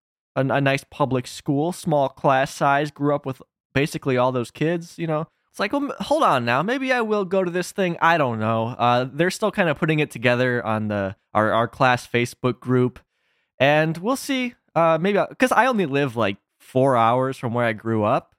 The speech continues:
And I have, I have family still in that town. So, you know, I, I could go see my sister, see my nephew, and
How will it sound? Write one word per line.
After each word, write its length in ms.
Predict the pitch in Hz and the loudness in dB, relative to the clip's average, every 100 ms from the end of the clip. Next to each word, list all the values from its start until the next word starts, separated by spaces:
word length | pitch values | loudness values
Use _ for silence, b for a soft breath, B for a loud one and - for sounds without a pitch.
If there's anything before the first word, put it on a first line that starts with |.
| - | -2
And 280 | 131 135 | 0 2
I 100 | 170 | 2
have, 180 | 185 143 | 2 2
I 120 | 160 | 2
have 100 | 156 | 2
family 460 | - 117 113 120 123 | 0 2 2 0 -2
still 260 | - 127 117 | -2 0 0
in 60 | |
that 160 | 113 104 | 0 0
town. 340 | - 180 233 | 0 0 0
So, 340 | 220 156 120 113 _ _ | -4 0 0 -2 _ _
you 60 | - | -2
know, 80 | 175 | 0
I, 80 | 165 | 2
I 80 | 147 | 0
could 140 | 139 | 0
go 120 | 135 | -2
see 180 | 123 - | -2 -2
my 120 | 120 | -2
sister, 460 | 98 - 117 - 110 | -2 -4 -8 -4 -4
see 160 | - 117 | -2 -2
my 120 | 101 | -2
nephew, 560 | 101 95 - 98 101 | -2 -4 -4 -4 -2
and 160 | 98 95 | -2 -4